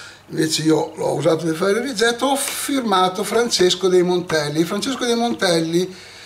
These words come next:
quel giorno lì si assumerà la responsabilità di fare il dissequestro, e se le forze dell'ordine verranno ad, ehm, pretendere qualche cosa da me, lì vediamo, ce la giochiamo.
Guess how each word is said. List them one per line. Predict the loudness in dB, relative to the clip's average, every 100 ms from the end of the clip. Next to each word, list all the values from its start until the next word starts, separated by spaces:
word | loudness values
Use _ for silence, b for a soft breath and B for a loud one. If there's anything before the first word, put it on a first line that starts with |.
| B B
quel | 0
giorno | 4 2 4
lì | 2 2
si | 0
assumerà | -2 -2 0 4
la | 4
responsabilità | 2 0 -4 -4 -4 -2 -2
di | -2
fare | 0 2 2
il |
dissequestro, | 0 -2 0 0 0 0 -4
e | 0 0
se | 0
le | 0
forze | 0 0 0 0
dell'ordine | -2 2 2 2 0 -4
verranno | -4 -2 0 -2 -4 -6 -6 -8 B B B B B B -20 _ _
ad, | 0 4 6 6 4 2 0 0 -4 -2 0
ehm, | 2 2 0 -2 -6 -6 -8 -8 -10 -10 -12 -14 -10
pretendere | -2 -2 2 2 2 2 2 4 4 0 -2 -10 -4
qualche | 0 0 0
cosa | 0 2 2
da | 2 2
me, | 2 2 0 0
lì | 4 4
vediamo, | 4 0 0 2 0 -2
ce | -4 -2
la | -2
giochiamo. | -2 -8 -6 -6 -8 -12